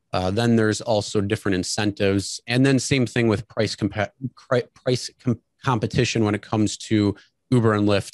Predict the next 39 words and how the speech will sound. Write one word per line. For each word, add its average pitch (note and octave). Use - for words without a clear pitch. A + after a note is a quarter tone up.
on G2+
the F#2
rider A2
side. -
So A#2+
you're C3+
gonna D#3
see D#3+
that. C3
Um, A2
and C#3
I E3
think G3+
they're F#3+
pretty D#3+
much -
stuck -
as A#2
is. A2
So A2
when A2+
it A2+
comes C3+
down A#2+
to G#2+
market G2+
share G#2+
in G#2+
that, G#2+
there's B2+
no C#3+
real C3
loyalty. A2+
I G2+
think A2+
mostly A2+
customers G#2
and G#2
riders G2+